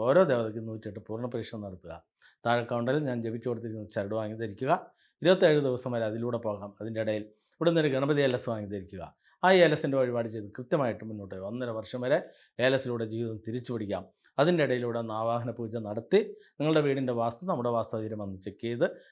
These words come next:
ക്ലിയർ ചെയ്ത് ഇനിയുള്ള കാലം പരിപൂർണമായി എല്ലാം മുന്നോട്ട് പോയാൽ ജീവിതം സുഭിക്ഷം സുന്ദരം. ആ ഒരു യാഥാർത്ഥ്യത്തിലേക്ക് ഒരിക്കൽ കൂടി എല്ലാവരെയും പ്രണവമലയിലേക്ക് എട്ട് വിനായകരുടെ തിരുസന്നിധിയിലേക്ക് സ്വാഗതം ചെയ്തുകൊണ്ട് ഇന്നത്തെ പ്രണവം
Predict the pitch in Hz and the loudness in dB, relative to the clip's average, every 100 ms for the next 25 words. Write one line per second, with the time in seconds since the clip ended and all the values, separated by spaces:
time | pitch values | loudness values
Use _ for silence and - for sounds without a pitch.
0 | _ 151 147 131 127 104 95 - 117 110 | _ 6 6 6 0 -2 -6 -6 -4 -2
1 | 104 113 151 151 - _ _ _ 147 165 | 2 4 4 2 -4 _ _ _ 4 6
2 | 165 151 143 120 98 - 104 117 117 113 | 6 4 2 0 -4 -8 -6 -4 -4 -4
3 | 131 117 110 104 104 82 - _ _ - | -4 -4 -4 0 0 -2 -6 _ _ -6
4 | 123 135 156 196 - - 120 120 - 117 | -2 0 0 -4 -12 -10 -6 -6 -6 -8
5 | 101 120 113 107 95 - _ _ 110 120 | -6 -8 -2 -2 -2 -8 _ _ 0 2
6 | 113 110 131 131 123 127 135 139 202 - | 2 2 4 2 0 -4 -4 -4 -6 -8
7 | 117 117 107 - 95 92 - _ - 110 | -8 -6 -6 -6 -10 -10 -16 _ -6 2
8 | 120 123 131 170 - 131 139 131 117 104 | 4 6 4 2 -2 -4 -2 -2 -2 -6
9 | 95 92 - 107 104 117 113 113 120 120 | -8 -12 -18 -16 -10 -8 -4 -2 -2 -2
10 | 127 170 - _ - 139 143 120 120 117 | 0 -2 -4 _ -2 -2 0 -2 -2 -4
11 | 110 104 - _ _ - 110 113 120 120 | -6 -8 -14 _ _ -2 2 2 0 -2
12 | 123 139 151 - - 107 101 95 90 80 | 0 -2 -4 -10 -14 -12 -10 -10 -12 -16